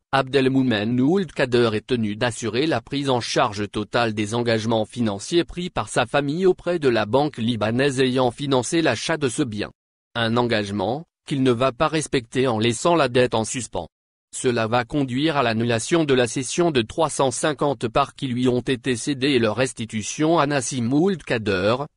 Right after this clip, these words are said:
son fils, et à Mel Yala. La décision a été prise le vingt-deux août deux mille treize à Paris, lors d'une assemblée générale. Des tours de passe-passe et Abdelmoumen disparaît des actes. Du coup,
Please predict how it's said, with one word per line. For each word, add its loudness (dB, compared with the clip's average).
son 0
fils, -6
et 2
à 2
Mel 0
Yala. -2
La 2
décision 0
a 0
été -2
prise -4
le -2
vingt-deux -2
août -2
deux 0
mille -2
treize 0
à 2
Paris, -2
lors 4
d'une 0
assemblée 0
générale. -2
Des -4
tours -4
de 0
passe-passe -2
et 2
Abdelmoumen 0
disparaît -4
des -4
actes. -8
Du 0
coup, -8